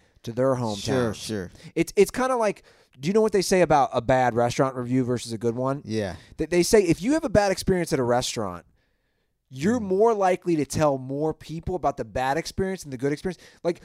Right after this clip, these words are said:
Speaker 1: the bad restaurant review spreads quicker than the good. Does that make any
Speaker 2: Uh,
Speaker 1: sense?
Speaker 2: of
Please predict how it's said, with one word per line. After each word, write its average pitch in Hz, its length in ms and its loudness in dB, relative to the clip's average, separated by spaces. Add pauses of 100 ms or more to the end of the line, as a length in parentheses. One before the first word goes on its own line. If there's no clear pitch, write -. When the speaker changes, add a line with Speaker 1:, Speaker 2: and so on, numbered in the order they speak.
Speaker 1:
the 165 140 0
bad 202 380 4
restaurant 226 640 0 (600)
review 185 600 0 (360)
spreads - 420 0
quicker 147 600 0
than 127 120 -8
the 123 80 -6
good. - 100 -20
Does 139 100 -8
that 196 140 2
make 208 140 -2
any - 100 4
Speaker 2:
Uh, - 40 0
Speaker 1:
sense? 214 380 -2
Speaker 2:
of 107 160 -6